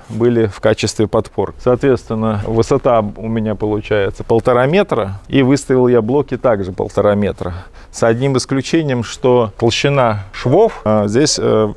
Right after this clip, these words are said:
этим я пренебрег. На самом деле высота, э, оконного проема не полтора метра, а метр пятьдесят один. А блоки выставились у меня на высоту метр пятьдесят. Двести пятьдесят, шестьсот двадцать пять. Получается метр пятьдесят.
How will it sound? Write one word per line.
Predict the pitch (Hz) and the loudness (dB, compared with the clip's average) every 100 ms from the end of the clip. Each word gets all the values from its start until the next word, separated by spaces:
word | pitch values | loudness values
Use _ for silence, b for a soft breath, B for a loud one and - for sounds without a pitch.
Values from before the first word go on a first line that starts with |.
| - | -4
этим | 117 123 | -2 0
я | 123 120 | 2 2
пренебрег. | 131 131 135 127 117 87 - - | 0 0 0 0 0 -2 -8 -6
На | 117 | -4
самом | - 135 127 131 | 0 0 0 -2
деле | 120 131 120 | 2 2 2
высота, | 113 117 127 139 120 - | 0 0 0 0 -2 -2
э, | 110 117 117 110 107 | 0 2 2 2 0
оконного | - 131 120 117 | 0 -2 0 0
проема | 110 127 127 190 170 120 | 0 0 2 2 2 0
не | 120 127 117 | 0 0 0
полтора | 123 123 147 165 | 0 0 2 2
метра, | 156 92 95 101 - | 0 -4 -2 -2 -2
а | 104 107 104 - - | -2 0 -2 -6 -4
метр | 104 135 131 117 | 0 2 2 0
пятьдесят | 120 110 107 117 120 | -2 -2 0 0 2
один. | 113 110 98 87 | 0 0 -4 -4
А | - 107 | -2 0
блоки | 117 202 269 - 165 98 107 | 2 2 2 -2 -4 -6 -6
выставились | 113 127 - 123 110 101 | -4 -2 -2 -2 -2 -2
у | 117 | -4
меня | 120 113 | -2 -2
на | 117 123 | 0 0
высоту | 123 117 113 110 156 | 0 0 -2 0 -2
метр | 117 123 120 | -2 -2 -4
пятьдесят. | - 110 120 - 98 - - - - | -2 -2 -2 0 -2 -2 -12 -12 -4
Двести | 113 113 117 - | 0 2 2 0
пятьдесят, | 113 131 123 175 185 - - | -2 -2 0 0 0 -6 -4
шестьсот | 131 117 135 | -2 0 0
двадцать | 117 117 110 - | 2 0 0 -2
пять. | - - - B B B - | -4 -4 -14 B B B -2
Получается | 101 104 - 156 151 117 | 2 2 2 2 2 0
метр | 110 110 107 | -2 -2 -4
пятьдесят. | 107 101 104 101 - | -4 -4 -4 -4 -6